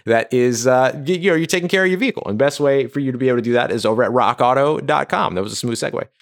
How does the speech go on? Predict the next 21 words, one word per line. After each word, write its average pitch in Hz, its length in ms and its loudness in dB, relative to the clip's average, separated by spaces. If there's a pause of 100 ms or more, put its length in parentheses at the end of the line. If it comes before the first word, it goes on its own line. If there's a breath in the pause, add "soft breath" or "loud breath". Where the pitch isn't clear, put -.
(160 soft breath)
Uh, 120 300 2
rock 135 260 0
auto 143 220 4
dot 131 240 0
com, 143 280 -2
one 123 140 2
of 117 100 0
our 113 140 2
favorite, 123 600 -2
favorite, 123 500 0
uh, 120 180 0
supporters 123 600 0
here 120 240 2
across 127 480 0
the 117 160 0
network. 113 480 0
Go 123 180 2
and 113 200 0
check 117 240 0
them 107 180 -2
out. 107 260 0